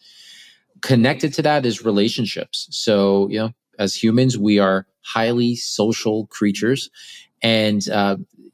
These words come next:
we, we can't deny that about ourselves. So having positive relationships in our lives has been shown to have, uh, positive effects on our lifespans and our health spans. And the magic number,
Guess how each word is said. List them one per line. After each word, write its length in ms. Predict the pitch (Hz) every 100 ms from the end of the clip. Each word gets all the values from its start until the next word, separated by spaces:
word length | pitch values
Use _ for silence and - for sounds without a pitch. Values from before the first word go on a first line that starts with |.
| 104
we, 220 | 120 113
we 140 | 120 107
can't 260 | 120 113
deny 300 | 117 104 113
that 160 | 104 90
about 260 | 85 87
ourselves. 460 | 85 87 - 87 -
So 180 | - 101
having 480 | - 120 127 123 -
positive 500 | 107 107 113 107 107
relationships 680 | 95 92 - 101 117 -
in 80 | 117
our 140 | 113 113
lives 300 | 117 127 - - - -
has 200 | 120 104
been 160 | 120 117
shown 480 | - 131 147 131 - -
to 380 | 110 104 104 - _ _ -
have, 440 | 107 104 101 98 _ _ _ -
uh, 200 | 98 98 - _
positive 440 | - 123 127 117 107
effects 360 | - 110 - -
on 220 | 110 110
our 140 | 110 104
lifespans 640 | 98 98 - 104 98 98
and 140 | 104 98
our 100 | 98
health 220 | 95 98
spans. 400 | - 90 87 90
And 140 | 110
the 80 | 110
magic 500 | 113 117 147 170 -
number, 420 | 101 95 120 165